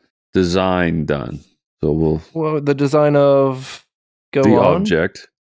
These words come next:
Speaker 2: The object.
Speaker 1: <laughs>
Speaker 2: Okay.
Speaker 1: Um, no, I should be, uh, once I find some time, the weather's warmed up now, so the shop's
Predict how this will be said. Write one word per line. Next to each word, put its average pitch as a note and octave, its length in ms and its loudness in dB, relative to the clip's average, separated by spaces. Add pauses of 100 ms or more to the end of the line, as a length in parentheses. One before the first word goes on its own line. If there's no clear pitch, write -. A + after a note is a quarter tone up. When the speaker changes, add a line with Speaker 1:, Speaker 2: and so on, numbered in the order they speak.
(720)
Speaker 2:
The C3+ 160 2
object. A2+ 720 -2 (240)
Speaker 1:
<laughs> - 160 -16 (440)
Speaker 2:
Okay. C#3+ 420 -2 (500)
Speaker 1:
Um, F2 600 0 (500)
no, F#2 340 -2
I F#2+ 80 0
should F2+ 280 -4
be, F#2 420 2 (540)
uh, B2+ 500 2 (1120)
once C3 220 -2
I C3 80 2
find B2 300 0
some G#2 140 -6
time, G#2+ 440 0
the G2+ 80 2
weather's G#2+ 360 2
warmed G2+ 340 0
up F#2+ 180 -4
now, G#2 300 -2
so F#2+ 180 -4
the F#2+ 80 0
shop's - 560 -4